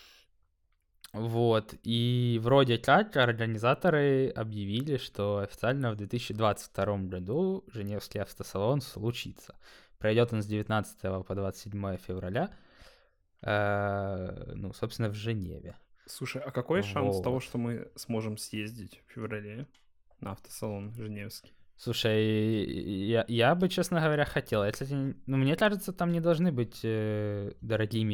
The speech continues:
Speaker 1: именно билеты. Ну, потому что это очень массовая, это, типа,
Speaker 2: Ну,
Speaker 1: огромная
Speaker 2: выставка.
Speaker 1: территория. Я не думаю,
Speaker 2: Выставка,
Speaker 1: что
Speaker 2: автомобильная выставка.
Speaker 1: Ну да, я, я, я не думаю, что дорого попасть, надо, кстати, загуглить. Ну,
Speaker 2: Все,
Speaker 1: кроме
Speaker 2: я себе
Speaker 1: билетов.
Speaker 2: пишу.
Speaker 1: Но вообще,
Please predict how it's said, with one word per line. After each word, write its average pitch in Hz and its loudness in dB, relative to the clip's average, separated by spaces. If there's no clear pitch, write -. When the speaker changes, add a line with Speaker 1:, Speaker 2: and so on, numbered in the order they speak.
Speaker 1:
именно 98 -2
билеты. 101 -2
Ну, 107 0
потому 117 0
что 117 2
это 117 4
очень 117 2
массовая, 98 0
это, 95 -6
типа, - -8
Speaker 2:
Ну, 98 -2
Speaker 1:
огромная - 8
Speaker 2:
выставка. 127 4
Speaker 1:
территория. 107 -2
Я 98 -6
не 101 -4
думаю, 107 2
Speaker 2:
Выставка, 104 -4
Speaker 1:
что 95 -6
Speaker 2:
автомобильная 131 -4
выставка. - -12
Speaker 1:
Ну 123 4
да, 110 6
я, 110 6
я, 120 6
я 123 4
не 139 2
думаю, 139 4
что 120 2
дорого 113 2
попасть, 120 -4
надо, 113 -4
кстати, 107 -4
загуглить. 107 -6
Ну, 135 -2
Speaker 2:
Все, - -10
Speaker 1:
кроме 107 0
Speaker 2:
я 123 -2
себе 117 6
Speaker 1:
билетов. 110 2
Speaker 2:
пишу. 117 -2
Speaker 1:
Но 110 0
вообще, 127 0